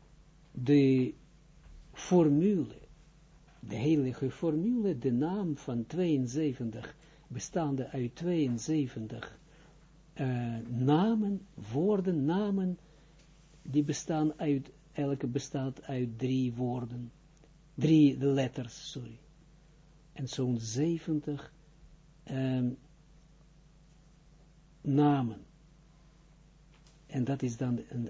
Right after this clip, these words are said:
een hele zo'n formule, wat formule, misschien is het niet zo mooi te, s-, te zeggen, maar de kracht daar is verweven om,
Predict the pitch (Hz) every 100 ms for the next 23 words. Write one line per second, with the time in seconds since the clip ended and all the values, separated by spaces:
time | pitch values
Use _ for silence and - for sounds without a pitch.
0 | - - 123 123 113 110 - - - -
1 | - - 131 151 143 123 139 127 117 -
2 | 120 117 156 170 151 139 127 - - -
3 | - - - - - - - - - -
4 | - 139 123 120 - - - 131 113 139
5 | 135 135 131 127 123 120 - 123 120 120
6 | 117 123 - 135 120 120 123 123 117 120
7 | - 127 - 117 - 135 131 127 123 117
8 | - - - - - 123 123 - 147 202
9 | - - 139 151 147 - 143 135 - -
10 | 131 127 127 113 - 110 - - 131 123